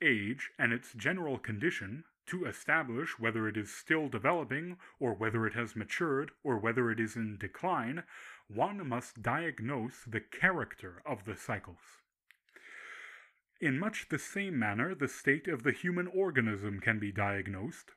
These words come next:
by whether the breathing is regular or spasmodic, deep or superficial,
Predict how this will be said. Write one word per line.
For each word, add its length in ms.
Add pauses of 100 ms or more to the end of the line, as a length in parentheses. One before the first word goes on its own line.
by 140
whether 340
the 120
breathing 540
is 220
regular 520
or 160
spasmodic, 840 (320)
deep 340
or 160
superficial, 880